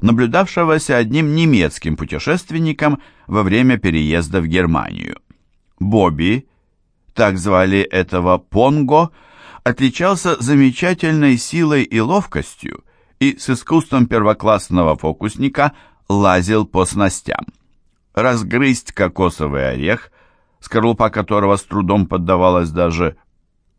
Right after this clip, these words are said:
топору, для него было пустячным делом. Вообще, Бобби был большим лакомкой и пускал в ход всевозможные хитрости,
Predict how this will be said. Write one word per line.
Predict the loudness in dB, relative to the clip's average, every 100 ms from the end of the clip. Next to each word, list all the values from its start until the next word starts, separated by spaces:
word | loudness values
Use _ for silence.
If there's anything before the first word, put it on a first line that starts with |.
| -6
топору, | -6 -2 -2 0 -2 -4 -14 -20 -10 0
для | 4
него | 4 4 2 2
было | 0 0
пустячным | 0 -4 -2 -2 -2 0 2 2
делом. | 0 -6 -10 -14 -20 _ _ _ -20 -10 -2
Вообще, | -2 0 0 -2
Бобби | 0 -2 -2 -4 -2
был | 0 -2
большим | -2 -4 -4 -2 2 2
лакомкой | 2 0 -2 -2 0 -2
и | -2 -4
пускал | -4 -4 -2 -2 -2
в |
ход | -2 -4 -4
всевозможные | -6 -2 -2 0 0 0 -2 -4 -6
хитрости, | -6 -8 -6 -6 -6 -4 -4